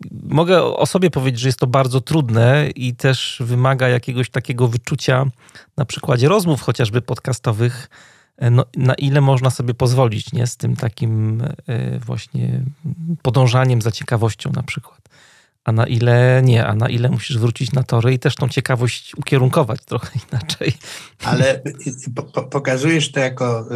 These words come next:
Speaker 2: y, na ile to, na ile to, a nawet w tej rozmowie mam poczucie, że robisz kompozycję. Ja słyszę, że ty nawracasz do tematu
Speaker 1: Tak.
Speaker 2: i można by powiedzieć, ponieważ mamy o tym rozmawiać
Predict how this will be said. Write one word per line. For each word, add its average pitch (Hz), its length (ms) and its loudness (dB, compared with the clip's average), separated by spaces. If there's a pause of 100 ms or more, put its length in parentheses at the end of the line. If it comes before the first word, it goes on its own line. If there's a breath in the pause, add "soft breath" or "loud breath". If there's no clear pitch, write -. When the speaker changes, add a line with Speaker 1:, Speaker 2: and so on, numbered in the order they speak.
(160)
Speaker 2:
y, 110 40 -2
na 123 180 2
ile 139 280 2
to, 131 200 -2
na 127 160 -2
ile 113 260 -2
to, 110 540 -4 (240)
a 110 320 -2 (120)
nawet 120 440 -2
w - 80 -14
tej 135 200 0
rozmowie 123 760 0 (300)
mam 131 200 -4
poczucie, 160 640 -4 (100)
że 120 180 -2
robisz 147 300 -4
kompozycję. 147 800 -2 (340)
Ja 180 140 0
słyszę, 208 720 -2
że 123 180 0
ty 127 180 0
nawracasz 123 720 2
do 98 240 -2
tematu 104 640 0
Speaker 1:
Tak. 120 180 0 (340 loud breath)
Speaker 2:
i 220 320 0
można 156 360 0
by 165 120 -2
powiedzieć, 151 540 -4
ponieważ 151 400 0
mamy 160 360 2
o 131 100 -6
tym 127 200 -4
rozmawiać 117 800 -4